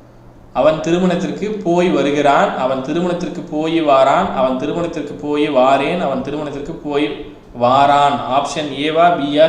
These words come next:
சியா, டியா? பேச்சு வழக்கு, எழுத்து வழக்கு. அவன் திருமணத்துக்கு போய்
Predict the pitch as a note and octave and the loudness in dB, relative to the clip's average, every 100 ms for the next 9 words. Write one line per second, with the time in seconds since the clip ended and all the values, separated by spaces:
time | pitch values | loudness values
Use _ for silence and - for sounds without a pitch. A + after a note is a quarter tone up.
0 | D#3 D3 C#3+ D3+ B2 B2 A2+ - - - | 2 -4 0 0 0 0 0 -2 -10 -16
1 | - - - - - - - - D#3+ F3 | -20 -20 -20 -20 -20 -20 -18 -4 -2 -2
2 | F3 D3+ C#3+ - D#3 G3 D3+ C#3+ D3 B2 | -2 0 0 -2 -2 -2 0 -2 -2 -2
3 | A#2+ A#2+ E3 D3+ D#3 C#3 C#3+ F#3 F#3 D3 | 0 0 -2 -4 -6 -6 -6 -10 -6 -2
4 | D#3 | -2